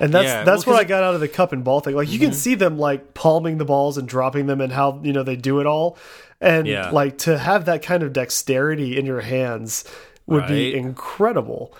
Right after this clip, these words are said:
Speaker 1: And so, like,
Speaker 2: Right.
Speaker 1: just, just watching them, even though you know what's happening, it's still, like, jaw-dropping.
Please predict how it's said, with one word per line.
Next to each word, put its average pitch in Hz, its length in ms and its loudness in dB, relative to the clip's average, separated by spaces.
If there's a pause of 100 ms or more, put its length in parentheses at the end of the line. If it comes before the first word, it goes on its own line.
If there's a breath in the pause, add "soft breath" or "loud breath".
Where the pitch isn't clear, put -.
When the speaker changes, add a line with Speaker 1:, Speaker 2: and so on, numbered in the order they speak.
(320 loud breath)
Speaker 1:
And 156 140 4
so, 190 140 4
like, 180 240 2
Speaker 2:
Right. 151 80 -6
Speaker 1:
just, - 340 -2
just 175 240 0
watching 151 540 0
them, 135 240 0
even 170 200 0
though 156 280 2
you 143 160 -4
know 147 180 2
what's 151 220 -2
happening, 127 540 -4
it's 123 220 -6
still, 135 360 -2
like, 110 240 -10
jaw-dropping. - 560 -6